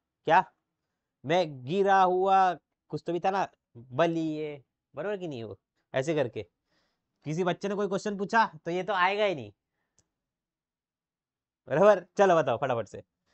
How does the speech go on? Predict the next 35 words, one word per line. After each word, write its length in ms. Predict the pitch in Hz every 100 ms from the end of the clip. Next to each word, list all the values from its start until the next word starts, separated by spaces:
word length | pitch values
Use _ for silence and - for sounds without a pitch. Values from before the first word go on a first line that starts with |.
| _ _ -
क्या, 140 | 190 - -
क्या 1000 | 113 - _ _ _ _ _ _ _ 202 220
समझा 260 | 226 226
सबको? 340 | 208 156 120 - _ _ _ _ _ _ _ 190
क्या 140 | 139 - _ _ _ _ _ _ _ _ _ _ _ -
यहाँ 380 | 131 165 160 208 220
पर 120 | 190
वापस 340 | 190 196 240
से 80 | 233
समझा 300 | 233 226 220
दे 80 | 220
रहा 100 | 226
हूँ 80 | 208
एक 100 | 180
बार, 220 | 202 165
कोई 240 | - 196 208
घाई 220 | 202 214
नहीं 120 | 220
है 60 | 214
मेरे 160 | 208
को। 240 | 202 196 165
तुम 180 | 170 185
लोग 120 | 208
वन 140 | 196 185
पॉइंट 160 | 208
फ़ाइव 140 | 196 196
एक्स 120 | -
पे 80 | 202
देखोगे, 360 | 196 196 185 156
मेरे 140 | 160
को 80 | 185
मालूम 280 | 180 190 190
है, 220 | 170 107 _ _ _ _ -
पर 120 | 170
मेरा 260 | 175 190